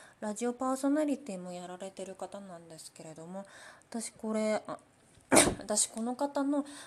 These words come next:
「私たちがプロポーズされないのには百一の理由があってな」っていうのがちょっと発売された当初にですね、女性誌で座談会をちょっと読ませていただいたことがあって、すごい面白い方だなっていう印象はある、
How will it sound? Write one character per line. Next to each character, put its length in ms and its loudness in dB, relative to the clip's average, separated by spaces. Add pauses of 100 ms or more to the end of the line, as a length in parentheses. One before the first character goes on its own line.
(100)
「私 360 2
た 120 4
ち 120 -2
が 100 2
プ 160 -2
ロ 80 0
ポ 180 -4
ー 20 -4
ズ 120 -6
さ 180 -2
れ 120 -2
な 180 0
い 20 -2
の 120 -2
に 120 -4
は 60 -4
百 340 -6
一 220 0
の 100 2
理 160 -4
由 140 -2
が 100 2
あ 60 4
っ 40 -8
て 160 -2
な」 180 -2
っ 40 -8 (360)
て 80 -4
い 200 -2
う 60 -6 (400)
の 420 0
が 140 2
ち 80 -8
ょ 20 -10
っ 60 -12
と 80 -12
発 240 -12
売 240 -4
さ 120 -8
れ 120 -4
た 100 -6
当 240 -4
初 120 -8
に 200 -12
で 100 -12
す 120 -10
ね、 200 -8 (380)
女 140 -4
性 260 2
誌 140 -4
で 100 -4
座 160 -2
談 280 0
会 500 2
を 200 -2
ち 60 -6
ょ 40 -2
っ 20 -2
と 100 -8
読 140 -6
ま 120 -2
せ 120 -10
て 120 -14
い 60 -10
た 140 -8
だ 120 -10
い 60 -10
た 140 -10
こ 120 -16
と 100 -14
が 120 -16
あ 40 -14
っ 20 -20
て、 160 -18
す 100 -14
ご 60 -14
い 80 -14
面 180 -14
白 220 -12
い 40 -12
方 120 -16
だ 100 -16 (180)
な 60 -18
っ 60 -20 (100)
て 80 -20
い 40 -18
う 20 -16 (160)
印 160 -20
象 200 -18
は 60 -16 (960)
あ 80 -14
る、 60 -14